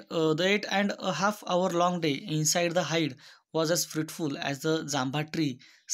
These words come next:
standing tall on the edge of उंबरझारा. म्हणजे जंगलात हरवलेल्या दिवसभरातील सुमारे साडेआठ तास वन्य पक्षी, वन्य पक्षी, पशुपक्ष्यांना पाहण्याच्या ठिकाणामध्ये थांबणे हे जणू जांभा झाडाचे उंबरझाराच्या काठावर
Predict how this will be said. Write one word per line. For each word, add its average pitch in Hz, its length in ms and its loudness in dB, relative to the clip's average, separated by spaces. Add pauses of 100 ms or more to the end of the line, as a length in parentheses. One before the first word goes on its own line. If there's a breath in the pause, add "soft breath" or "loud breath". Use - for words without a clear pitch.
standing 160 460 -2
tall 160 380 0
on 156 120 -2
the 160 100 -6 (120)
edge - 180 -4 (180)
of 160 160 -2
उंबरझारा. 135 540 -6 (760 loud breath)
म्हणजे 156 200 0
जंगलात 160 360 2
हरवलेल्या 180 560 0 (440 loud breath)
दिवसभरातील 160 520 0
सुमारे 160 400 0
साडेआठ 160 580 -2
तास 143 260 0 (360 loud breath)
वन्य 151 260 0
पक्षी, 165 420 -4 (320 loud breath)
वन्य 151 260 -2
पक्षी, 160 640 -2
पशुपक्ष्यांना 160 600 -2 (420 loud breath)
पाहण्याच्या 156 420 -2
ठिकाणामध्ये 160 440 -4
थांबणे 156 240 0 (460 loud breath)
हे 156 60 0
जणू 156 280 2
जांभा 147 340 2
झाडाचे 151 360 -2
उंबरझाराच्या 160 880 0
काठावर 151 440 -2